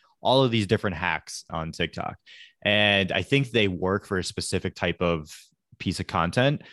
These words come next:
But if you're trying to do educational content, which is what we're based around, um, it,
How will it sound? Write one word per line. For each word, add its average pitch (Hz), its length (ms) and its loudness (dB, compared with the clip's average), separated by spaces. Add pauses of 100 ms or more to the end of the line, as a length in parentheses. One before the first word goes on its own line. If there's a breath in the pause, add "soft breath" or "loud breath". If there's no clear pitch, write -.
(200 loud breath)
But 98 120 2
if 95 160 0
you're 147 160 4
trying 110 380 2
to 90 60 -4
do 95 360 0
educational 92 580 -4
content, 98 400 -2
which 90 160 -6
is 82 100 -8
what 87 240 -2
we're 87 300 0
based 82 400 -4
around, 156 420 0 (300 loud breath)
um, 90 420 2
it, 98 140 -2